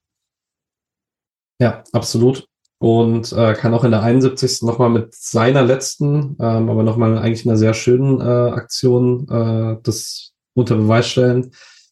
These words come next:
Flanke von ihm von der rechten Seite, Gregoritsch mit einem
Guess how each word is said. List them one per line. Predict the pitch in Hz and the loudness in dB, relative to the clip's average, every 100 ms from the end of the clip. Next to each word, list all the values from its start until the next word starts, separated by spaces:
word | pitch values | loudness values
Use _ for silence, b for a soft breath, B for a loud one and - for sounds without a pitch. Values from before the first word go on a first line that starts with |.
| _ | _
Flanke | - 117 123 | 0 0 0
von | - 120 | -2 0
ihm | 117 | 0
von | 113 | 0
der | 110 | 2
rechten | 110 110 117 | 2 0 -2
Seite, | 110 110 113 120 113 - | 0 2 2 0 0 -2
Gregoritsch | - 120 127 120 - - | 0 2 2 0 -2 -2
mit | 110 107 - - - - | -2 -2 -10 -16 -20 -6
einem | 110 107 104 104 | 0 2 2 0